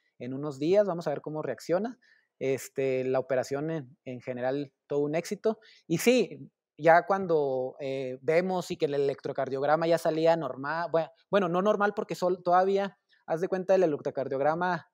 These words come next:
eh, si lo vemos, cómo hace los, los picos, este, eh, esa cardiopatía, cuando yo,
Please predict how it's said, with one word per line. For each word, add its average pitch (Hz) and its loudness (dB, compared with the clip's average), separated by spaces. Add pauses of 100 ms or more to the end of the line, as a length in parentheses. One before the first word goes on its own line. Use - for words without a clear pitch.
eh, 135 -10
si 139 -14
lo 131 -2
vemos, 160 -2
cómo 156 -4
hace 160 -6
los, 160 -6 (220)
los 131 -6
picos, 180 -2 (320)
este, 131 -2
eh, 139 0
esa 170 2
cardiopatía, 165 2
cuando 143 -2
yo, 151 0